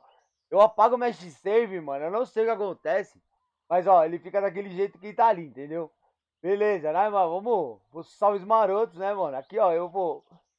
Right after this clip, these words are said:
desativar essa câmera aqui. Não, não, deixa ativada mesmo, né, mano? Vamos naqueles salves marotos, perguntas e respostas, né, brothers? E, mano, é, cento e vinte e oito comentários, mano.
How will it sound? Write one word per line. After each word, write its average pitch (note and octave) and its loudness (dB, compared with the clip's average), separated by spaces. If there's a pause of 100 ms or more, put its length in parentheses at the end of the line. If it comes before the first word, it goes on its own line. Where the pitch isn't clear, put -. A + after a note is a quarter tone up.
(140)
desativar F#3 -2
essa F#3 -4
câmera F3+ -6
aqui. D#3+ -10
Não, G3 -8
não, D4+ -14
deixa C4+ -14
ativada E3 -8
mesmo, E3+ -10
né, F3+ -8
mano? D#3 -12 (340)
Vamos B3 6
naqueles B3 0
salves A#3 0
marotos, A3+ 0
perguntas A3 -2
e G#3 -6
respostas, G3+ -2
né, G#3+ -4
brothers? C3+ -6 (560)
E, A#3 -4
mano, E3+ -2 (1080)
é, F3+ 4 (140)
cento A3+ -2
e B3 -4
vinte A3 -10
e A#3 0
oito A3+ -2
comentários, F#3 0
mano. D#3 -8